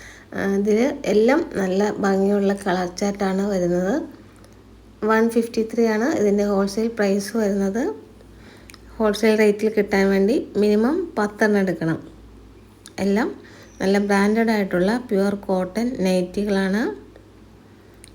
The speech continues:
ഫാബ്രിക്കിൻ്റെ, ആ, ക്വാളിറ്റി പറഞ്ഞാൽ ഇതെല്ലാം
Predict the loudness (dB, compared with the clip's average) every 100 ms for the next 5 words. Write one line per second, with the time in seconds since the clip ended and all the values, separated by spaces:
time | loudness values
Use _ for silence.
0 | -20 -20 -20 -20 -20 -20 -20 -20 -20 -20
1 | -20 -20 -20 -20 -20 -20 -20 -20 -20 -20
2 | -20 -20 -20 -20 -20 -20 -2 2 4 4
3 | 2 2 2 4 2 -2 -4 -2 0 0
4 | 0 -4 -4 2 4 2 2 4 4 2
5 | 2 2 2 0 -2 2 2 2 2 0
6 | -4